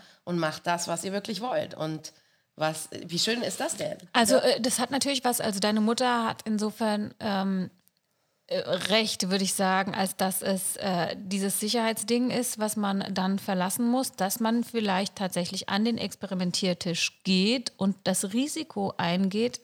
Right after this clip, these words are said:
Speaker 2: dass das Experiment anders rauskommt, als man's vielleicht geplant hat oder vielleicht auch mal scheitert. Also das muss man dann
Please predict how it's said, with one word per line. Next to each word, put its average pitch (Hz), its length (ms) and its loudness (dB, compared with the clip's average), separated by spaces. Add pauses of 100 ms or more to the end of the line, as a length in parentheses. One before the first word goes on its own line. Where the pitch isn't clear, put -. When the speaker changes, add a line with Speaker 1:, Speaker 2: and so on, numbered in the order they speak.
Speaker 2:
dass 185 260 -2
das - 200 -6
Experiment 175 760 -2 (1400)
anders 170 420 0
rauskommt, 170 320 2
als 185 220 0
man's 202 240 2
vielleicht 247 200 -2
geplant 285 400 0
hat 294 180 0 (320)
oder 214 240 2
vielleicht 190 380 0
auch 185 180 2
mal 170 200 2
scheitert. 175 600 -2 (360)
Also 202 220 -2 (220)
das 214 280 0
muss 226 180 -2
man 220 200 0
dann 208 360 -2